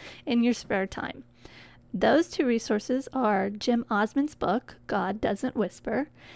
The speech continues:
and a series titled Decision Making in the Will of God by Greg Koukl of Stand to Reason at S T R dot org. In Jim Osmond's book,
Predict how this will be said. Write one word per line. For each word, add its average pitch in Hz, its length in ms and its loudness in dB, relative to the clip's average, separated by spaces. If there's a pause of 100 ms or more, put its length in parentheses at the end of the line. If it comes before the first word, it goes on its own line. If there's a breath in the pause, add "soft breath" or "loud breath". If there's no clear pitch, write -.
(240 loud breath)
and 240 400 4
a 233 140 2
series 311 460 0
titled 220 680 2 (100)
Decision 285 600 2
Making 233 440 2
in 220 120 0
the 202 100 0
Will 202 160 4
of 247 140 -2
God 185 400 0
by 196 160 0
Greg 196 300 0
Koukl 233 520 0
of 214 160 2
Stand 208 380 -4
to 262 140 0
Reason 220 520 -2 (400 loud breath)
at 202 240 2
S 214 240 -2
T 233 240 0
R 196 220 2
dot 190 220 2
org. - 360 -4 (1200 loud breath)
In 269 320 4 (100)
Jim 330 280 0
Osmond's 262 500 2
book, 269 400 0